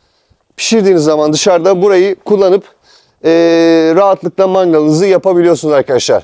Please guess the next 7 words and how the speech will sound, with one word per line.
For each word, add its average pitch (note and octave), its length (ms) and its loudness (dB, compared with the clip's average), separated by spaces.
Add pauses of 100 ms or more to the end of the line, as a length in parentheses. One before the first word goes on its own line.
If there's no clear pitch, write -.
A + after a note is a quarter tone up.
(600)
Burayı A3 260 2
da A3 40 2
görmenizi F#3+ 580 0
istiyorum. G3+ 500 -2
Hava F#3 260 -2
biraz G#3 180 2
soğuk, G3+ 400 -2